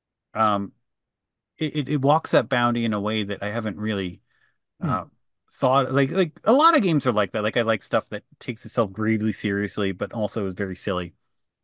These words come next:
Speaker 1: Um,
Speaker 2: My
Speaker 1: uh,
Speaker 2: brother
Speaker 1: yeah, I mean,
Speaker 2: Yeah.
Speaker 1: there's a, like, I remember talking to one of my friends from college, and I was really surprised that she was into Elden Ring.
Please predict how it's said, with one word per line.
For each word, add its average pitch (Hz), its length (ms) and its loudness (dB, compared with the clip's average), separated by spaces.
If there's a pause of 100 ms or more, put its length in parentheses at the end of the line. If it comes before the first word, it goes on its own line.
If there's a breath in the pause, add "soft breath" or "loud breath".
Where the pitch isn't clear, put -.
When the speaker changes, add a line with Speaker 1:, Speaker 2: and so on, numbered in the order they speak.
(260)
Speaker 1:
Um, 98 360 0 (1900)
Speaker 2:
My 160 180 -4
Speaker 1:
uh, 147 140 2
Speaker 2:
brother 160 40 0
Speaker 1:
yeah, 208 200 2
I 262 140 6
mean, 311 320 2 (580 loud breath)
Speaker 2:
Yeah. 104 200 -12
Speaker 1:
there's 269 200 0
a, 285 40 2
like, 202 300 6
I 214 140 2
remember 294 320 2
talking 220 300 0
to 196 60 2
one 185 100 2
of 170 40 2
my 143 120 4
friends 151 380 -2
from 120 160 -6
college, 131 560 2
and 117 120 0
I 165 100 2
was 214 160 2
really 160 200 0
surprised 127 520 0
that 107 120 -6
she 123 140 -4
was 110 160 -2
into 98 300 -4
Elden 120 300 2
Ring. 87 360 -8